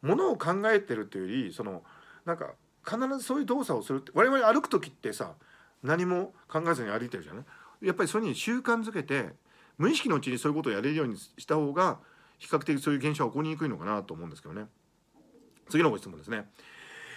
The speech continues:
えー、初めてコメントさせていただきますと、私、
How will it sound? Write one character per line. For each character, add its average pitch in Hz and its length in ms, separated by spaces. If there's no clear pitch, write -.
え 123 840
ー、 - 40
初 147 160
め 175 100
て - 60
コ 120 100
メ 123 80
ン 120 40
ト - 40
さ 120 100
せ 104 60
て - 260
い 104 80
た 110 100
だ 110 60
き 110 80
ま 110 80
す 101 60
と、 80 200
私、 160 280